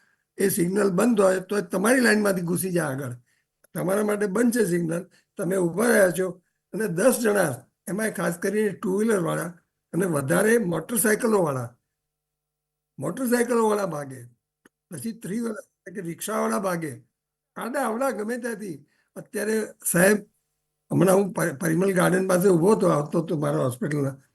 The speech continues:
તો અમે લોકો વચ્ચેની લેનમાં હતા કારણ કે સીધા આવવાનું હતું. હવે ત્યાં ત્રણ લેન છે, ડાબીની જે લેન છે એ ફ્રી લેન છે,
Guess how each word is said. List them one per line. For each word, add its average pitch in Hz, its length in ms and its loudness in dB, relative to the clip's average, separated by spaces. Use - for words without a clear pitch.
તો 175 100 4
અમે 175 180 6
લોકો 214 240 4
વચ્ચેની 202 460 4
લેનમાં 185 360 2
હતા 165 180 -2
કારણ 147 240 -4
કે 175 80 0
સીધા 165 300 2
આવવાનું 135 340 2
હતું. 120 280 -10
હવે 185 120 0
ત્યાં 214 240 2
ત્રણ 214 260 6
લેન 214 260 2
છે, 190 200 0
ડાબીની 208 580 4
જે 190 220 2
લેન 190 260 4
છે - 140 0
એ - 260 0
ફ્રી 233 280 2
લેન 185 260 4
છે, 139 160 -2